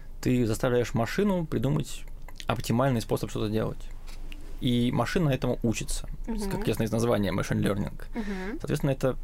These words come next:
Speaker 1: всего лишь один из способов решать, э, четко поставленную алгоритмическую задачу.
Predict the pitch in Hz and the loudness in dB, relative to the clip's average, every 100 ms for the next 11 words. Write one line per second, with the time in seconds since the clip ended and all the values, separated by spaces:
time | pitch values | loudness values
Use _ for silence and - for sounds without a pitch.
0 | - - 120 156 139 - 113 123 135 113 | -4 -2 2 2 0 -2 0 2 2 2
1 | - - 180 - 151 120 - 113 110 - | 0 0 0 2 0 0 -2 0 0 2
2 | 160 165 - - - - - 113 113 117 | 2 0 -4 -8 -8 -10 -2 0 2 2
3 | 113 113 110 - 139 - 135 - 139 131 | 2 2 0 0 -2 -2 -2 0 0 2
4 | 120 117 113 117 123 - 110 107 - - | 2 2 0 0 -2 -2 0 0 0 -6